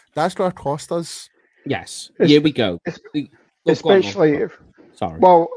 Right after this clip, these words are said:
Speaker 3: I was gonna say, if we move on to the defense, this is the next reason why the next few games are actually quite frightening as well.
Speaker 2: Well,
Speaker 3: So
Speaker 1: Yeah.
Speaker 2: I was
Speaker 3: I'll,
Speaker 2: gonna say,
Speaker 3: I'll
Speaker 2: just
Speaker 3: move
Speaker 2: before
Speaker 3: on.
Speaker 2: you move to the defense, the only
Speaker 3: But
Speaker 2: thing I wa-, would say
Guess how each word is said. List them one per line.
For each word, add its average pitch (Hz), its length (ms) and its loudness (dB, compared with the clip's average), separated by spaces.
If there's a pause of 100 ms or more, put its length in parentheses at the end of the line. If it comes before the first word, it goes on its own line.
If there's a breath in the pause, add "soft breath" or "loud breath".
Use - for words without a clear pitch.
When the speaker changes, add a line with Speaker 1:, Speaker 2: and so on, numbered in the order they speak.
(160)
Speaker 3:
I 185 60 2
was 175 180 2
gonna 214 240 4
say, 175 480 6
if - 240 -4
we 175 80 2
move 196 240 2
on 196 160 4
to 180 140 -2
the 165 60 2
defense, 156 540 0
this 165 240 -6
is 151 220 -8
the 156 100 -4
next 175 380 -4
reason 160 400 -4
why 160 400 0
the 147 160 -6
next 156 280 -4
few 165 280 -10
games 156 420 -2
are 139 140 -4
actually 151 320 -4
quite 151 420 -6
frightening 151 540 -8
as 147 160 -16
well. 147 420 -2
Speaker 2:
Well, 165 180 -2
Speaker 3:
So 113 60 -2
Speaker 1:
Yeah. 107 120 0 (360 soft breath)
Speaker 2:
I 160 140 2
was 196 80 4
Speaker 3:
I'll, - 60 0
Speaker 2:
gonna 214 120 2
say, 185 160 -2
Speaker 3:
I'll 170 40 -4
Speaker 2:
just 233 120 2
Speaker 3:
move 196 160 0
Speaker 2:
before 247 160 4
Speaker 3:
on. 247 60 2
Speaker 2:
you 226 100 -2
move 220 440 -2
to 208 120 2
the 165 120 -6
defense, 110 580 -8
the 151 80 -8
only 202 100 -4
Speaker 3:
But - 40 -4
Speaker 2:
thing - 120 -10
I 180 80 -6
wa-, 165 400 -6
would 156 300 -8
say 87 420 -12